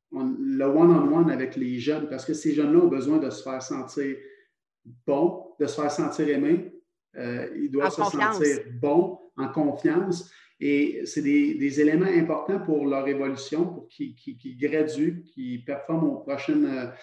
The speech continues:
Speaker 2: Ouais.
Speaker 1: au prochain niveau, puis qu'ils avancent dans la vie. Mais tout ça pour dire que le, le, le hockey, souvent, est une, euh, plateforme, est une, euh,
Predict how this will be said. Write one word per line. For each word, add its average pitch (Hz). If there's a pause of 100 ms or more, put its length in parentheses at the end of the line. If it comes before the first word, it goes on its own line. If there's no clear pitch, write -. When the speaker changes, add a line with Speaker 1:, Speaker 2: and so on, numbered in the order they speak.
(300)
Speaker 2:
Ouais. 160
Speaker 1:
au -
prochain 143
niveau, 151 (160)
puis -
qu'ils 151
avancent 165
dans 143
la 127
vie. 160
Mais 143
tout 202
ça 247
pour 226
dire 233
que 202 (320)
le, 139
le, 135
le 139 (100)
hockey, 170
souvent, 170
est 147
une, 143
euh, 127
plateforme, 175
est -
une, 147
euh, 135